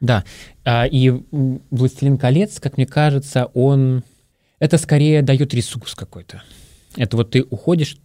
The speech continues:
туда, наполняешься вот этими смыслами, наполняешься, э, какими-то образами, которые тебя вдохновляют на то, чтобы дальше жить в этом мире.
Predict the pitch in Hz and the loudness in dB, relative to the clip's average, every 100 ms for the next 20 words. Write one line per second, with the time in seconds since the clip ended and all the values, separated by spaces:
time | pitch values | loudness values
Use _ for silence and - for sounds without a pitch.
0 | _ - 120 113 117 139 _ _ _ _ | _ -4 -2 0 -2 -4 _ _ _ _
1 | 127 113 123 127 131 - 113 113 - 107 | -4 0 2 2 0 -2 -6 -4 -4 -4
2 | - 113 - 104 101 - 107 104 - 104 | -4 -4 -2 -2 -2 -2 -4 -4 -8 -8
3 | - - 104 104 104 - _ - 117 - | -6 -2 0 0 -2 -6 _ -12 -10 -10
4 | - 107 101 107 127 117 113 104 98 98 | -6 -6 -4 -2 0 2 0 0 -4 -6
5 | - _ _ _ _ - 107 135 131 123 | -14 _ _ _ _ -4 2 2 2 0
6 | 131 120 - 113 110 147 156 123 - 151 | 0 0 0 0 2 2 2 0 0 -2
7 | 151 139 113 120 - 113 110 113 113 143 | 0 0 0 -2 -4 -4 -4 -6 -6 -4
8 | 127 92 | -4 -6